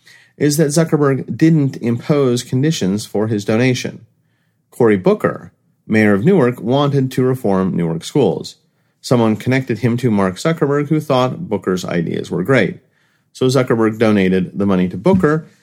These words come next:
an elected mayor democratically vested with the legitimate authority to reform schools the way he wanted. And Booker enacted the reforms he wanted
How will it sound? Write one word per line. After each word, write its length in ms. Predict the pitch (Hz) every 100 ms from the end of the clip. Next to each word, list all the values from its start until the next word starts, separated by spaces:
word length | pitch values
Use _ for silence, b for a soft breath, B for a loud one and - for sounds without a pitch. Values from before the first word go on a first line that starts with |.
| B _
an 80 | 135
elected 420 | 143 165 165 147
mayor 400 | 165 180 156 156
democratically 720 | - 143 156 147 147 143 135 127
vested 400 | 170 180 151 147
with 220 | 156 156
the 140 | 156
legitimate 520 | 160 151 135 123 123
authority 440 | 110 - 185 143 147
to 180 | - 143
reform 440 | 147 127 120 120
schools 480 | - 170 143 143 147
the 140 | 117
way 180 | 117 107
he 100 | 123
wanted. 480 | 147 185 127 - - _ _ _ _ _ _ _ _ _ -
And 260 | 110 113 104
Booker 340 | 98 107 98
enacted 600 | 107 92 73 - 82 82
the 100 | -
reforms 460 | 104 - 147 143 135
he 120 | 151
wanted 440 | 151 151 151 143